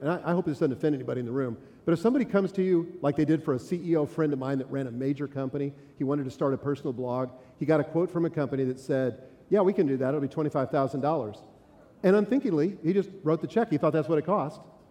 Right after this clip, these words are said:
And it was totally screwed up. I connected him with my guy, and it got it up for less than a thousand dollars.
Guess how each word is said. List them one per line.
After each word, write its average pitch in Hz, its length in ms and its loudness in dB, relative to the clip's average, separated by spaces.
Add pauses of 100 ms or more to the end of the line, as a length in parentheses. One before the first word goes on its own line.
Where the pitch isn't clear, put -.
(640)
And 180 440 6
it 185 80 8
was 175 220 4
totally 220 480 0
screwed 190 360 2
up. - 340 0 (840)
I 208 160 6
connected 185 520 4
him 170 400 2
with 151 200 0
my 165 220 4
guy, 131 420 2 (360)
and 160 160 4
it 156 40 2
got 165 180 4
it 156 60 2
up 156 160 0
for 151 120 0
less 156 180 2
than 147 100 -4
a 131 40 -4
thousand 143 400 0
dollars. 123 560 -2